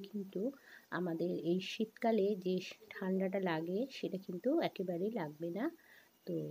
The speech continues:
চলো চাটা বানিয়ে নিই। তো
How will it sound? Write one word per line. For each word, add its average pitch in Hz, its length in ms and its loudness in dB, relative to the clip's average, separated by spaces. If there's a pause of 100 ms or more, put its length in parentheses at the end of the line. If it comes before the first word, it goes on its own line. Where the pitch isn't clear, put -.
(100)
চলো 202 300 2 (500)
চাটা 185 400 -2 (480)
বানিয়ে 165 400 -2
নিই। 156 140 -8 (4000)
তো 247 120 0